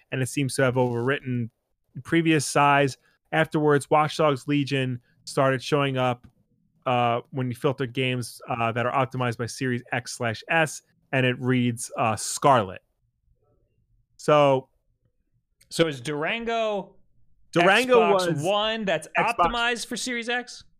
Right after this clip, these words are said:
Speaker 1: No, Durango is Xbox One.
Speaker 2: Okay, so this is an
Speaker 1: Eventu-
Speaker 2: Xbox One game that is optimized
Speaker 1: Right.
Speaker 2: for
Speaker 1: Eventually, uh, theoretically, that should read Scarlet, like, I guess after the next update.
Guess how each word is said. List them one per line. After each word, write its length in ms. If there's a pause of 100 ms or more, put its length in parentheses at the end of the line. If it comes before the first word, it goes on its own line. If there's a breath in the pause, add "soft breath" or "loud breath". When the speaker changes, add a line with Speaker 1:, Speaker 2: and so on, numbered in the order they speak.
(180)
Speaker 1:
No, 200
Durango 480
is 80
Xbox 460
One. 240 (540)
Speaker 2:
Okay, 380
so 160
this 200
is 100
an 80
Speaker 1:
Eventu- 140 (140)
Speaker 2:
Xbox 260
One 260
game 340
that 160
is 140
optimized 520
Speaker 1:
Right. 160
Speaker 2:
for 220 (800)
Speaker 1:
Eventually, 800
uh, 80
theoretically, 560
that 120
should 280
read 240
Scarlet, 640 (200)
like, 160
I 60
guess 200
after 260
the 100
next 260
update. 440